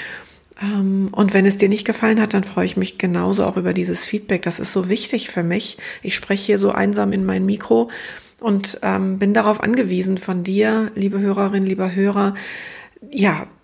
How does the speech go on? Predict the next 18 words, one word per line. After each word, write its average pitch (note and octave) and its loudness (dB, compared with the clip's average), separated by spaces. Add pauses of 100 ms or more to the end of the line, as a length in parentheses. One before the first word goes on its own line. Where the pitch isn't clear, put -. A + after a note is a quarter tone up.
(420)
Feedback G#3 -2
zu G3+ -2
bekommen G#3+ 2
und F#3 -2
gespiegelt G#3+ 2
zu - -2
bekommen, F#3 2
ob - -2
das F#3 -2
gerade F3+ -2
sinnvoll F3 -2
ist, - -4
was D#3+ -6
ich D#3+ -10
da F#3 -10
für - -12
dich - -14
tue. F3 -12